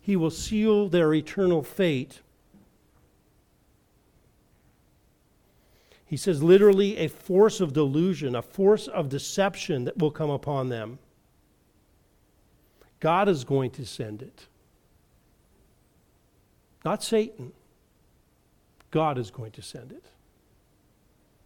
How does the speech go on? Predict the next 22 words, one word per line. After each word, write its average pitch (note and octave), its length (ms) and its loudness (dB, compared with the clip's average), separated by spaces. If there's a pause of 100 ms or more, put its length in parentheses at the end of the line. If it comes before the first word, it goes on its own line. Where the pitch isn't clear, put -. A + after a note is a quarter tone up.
(1400)
So - 240 -6
that D3 220 -4
they D#3 160 0
might D#3 340 0
believe D3 480 -2
what C3+ 220 -2
is B2 160 -6
false. - 880 -14 (1160)
Now, D3+ 140 0
we D3+ 160 4
re-, D3+ 200 0 (300)
we E3+ 120 2
read D#3 440 0 (640)
in D3 80 -4
the C#3+ 60 0
book D#3+ 240 2
of C#3+ 120 -4
Revelation, D3+ 920 0 (880)
when D3+ 140 -2
the D3 100 -2
Antichrist E3 720 -2
comes, D#3 880 -2